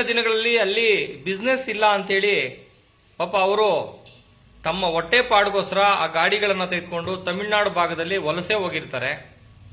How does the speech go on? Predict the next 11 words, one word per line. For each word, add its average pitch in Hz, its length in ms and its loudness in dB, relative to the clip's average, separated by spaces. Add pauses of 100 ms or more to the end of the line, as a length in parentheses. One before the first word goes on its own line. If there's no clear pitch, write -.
(140)
ಊಟ 165 160 -6
ತಿಂಡಿಗೆ 175 460 -4
ತುಂಬಾ 156 260 -6
ಕಷ್ಟ 147 260 -10
ಇರ್ತದೆ, 143 460 -4
ಗಾಡಿ 135 280 -2
ಇ 165 100 -6
ಎಂ 151 220 -6
ಐ 143 40 -8
ಕಟ್ಟಕ್ 139 380 -8
ಆಗ್ತಿರಲ್ಲ, 123 440 -8